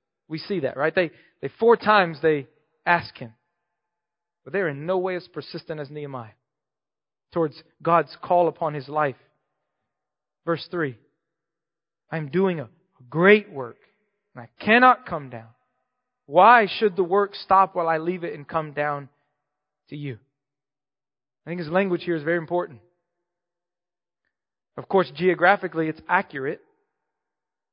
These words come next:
He would have to go down to the plains of Ono to meet them. But in light of the magnitude of God's call upon his life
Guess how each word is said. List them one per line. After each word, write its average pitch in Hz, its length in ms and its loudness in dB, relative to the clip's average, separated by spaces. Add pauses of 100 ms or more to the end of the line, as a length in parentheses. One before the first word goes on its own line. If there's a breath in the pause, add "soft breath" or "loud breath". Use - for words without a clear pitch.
(340)
He 196 120 -4
would 170 100 0
have 170 180 2
to 175 80 -10
go 165 200 -2
down 185 360 4
to 180 80 -8
the 151 100 -6
plains 151 340 -10
of 139 100 -10
Ono 131 340 -12
to 123 140 -20
meet 123 260 -18
them. 156 240 -16 (1700)
But 185 180 2 (240 soft breath)
in 185 140 0
light 208 320 6
of 190 140 -4
the 185 80 -4
magnitude 208 640 0
of 170 100 0
God's 196 420 4
call 214 240 2
upon 196 280 0
his 170 100 -6
life 190 320 0